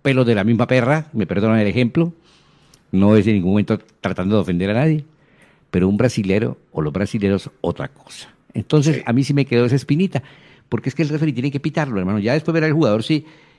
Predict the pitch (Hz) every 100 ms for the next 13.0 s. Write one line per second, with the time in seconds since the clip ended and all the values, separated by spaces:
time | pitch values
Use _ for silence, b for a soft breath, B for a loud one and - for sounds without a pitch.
0 | _ 104 92 95 151 113 92 113 160 160
1 | 156 107 - 131 151 131 - 107 98 92
2 | 113 98 98 - 110 127 127 90 110 120
3 | 85 71 143 165 135 107 87 85 101 110
4 | 82 165 175 135 104 90 90 82 87 90
5 | 82 80 73 67 73 - 120 131 160 139
6 | 156 147 139 104 120 127 127 127 165 147
7 | 139 170 170 - 165 160 156 143 156 B
8 | B B B _ - - 156 180 165 165
9 | 156 123 151 165 156 156 156 151 147 147
10 | 147 135 143 185 147 131 131 117 92 90
11 | 104 113 - - b b b 110 110 -
12 | - 104 90 80 78 85 78 - - -